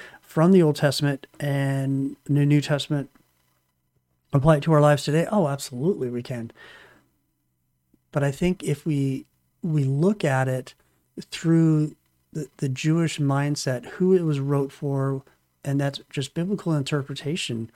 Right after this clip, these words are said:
one oh one, understanding who, what, when, where, and why. Uh, it just expands our understanding of what the writers,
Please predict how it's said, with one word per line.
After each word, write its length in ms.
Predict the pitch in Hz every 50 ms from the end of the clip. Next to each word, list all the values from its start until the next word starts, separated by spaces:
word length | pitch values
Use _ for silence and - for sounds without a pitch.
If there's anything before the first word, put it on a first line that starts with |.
| - - - _ _ _
one 320 | - 131 135 139 143 147
oh 60 | 147 135
one, 500 | 131 127 135 151 175 175 135 127 131 135 -
understanding 760 | 151 143 143 139 - - 147 147 143 143 147 143 139 139 135 - _ - - - _ _
who, 200 | - - 170 160
what, 240 | 151 151 143 135 151
when, 220 | 151 147 147 147
where, 120 | 139 139
and 120 | 131 120 123
why. 260 | 135 143 143 123 120 - _ _ _ - - - _ _ - -
Uh, 400 | 143 131 127 131 131 127 127 127 127 - - _ _ _ _ _ _ -
it 100 | 139 135
just 300 | - 160 147 - - - _ _ _ _ _ _ _ _ _ _ _ _ -
expands 840 | 127 - - - - - 156 151 156 160 160 165 156 - - - - _ _ _
our 160 | - 151 147 147
understanding 720 | 143 143 135 - - 139 135 139 135 135 135 131 139 131 - _ _
of 400 | - 139 135 135 135 135 131 131
what 320 | 127 131 135 139 131 135 -
the 80 | 143
writers, 640 | 131 127 135 127 123 127 127 131 127 127 123 120 -